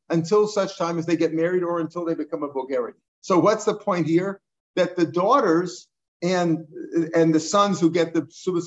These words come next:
Ben Dichrin and the daughters are provided for, only provided post-mortem after the guy dies. When they're eight years old, he doesn't have to feed them. But if he drops dead, then he has, then the, then the, his estate has to go, has to go feed them.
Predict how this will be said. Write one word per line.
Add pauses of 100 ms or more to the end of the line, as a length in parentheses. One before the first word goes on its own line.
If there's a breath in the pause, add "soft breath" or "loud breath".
Ben
Dichrin (240)
and
the
daughters
are
provided
for, (180)
only
provided (280)
post-mortem
after
the
guy
dies. (1800)
When
they're
eight
years
old,
he
doesn't
have
to
feed
them. (440)
But
if
he
drops
dead,
then
he
has, (160)
then
the,
then
the,
his
estate
has
to
go,
has
to
go
feed
them.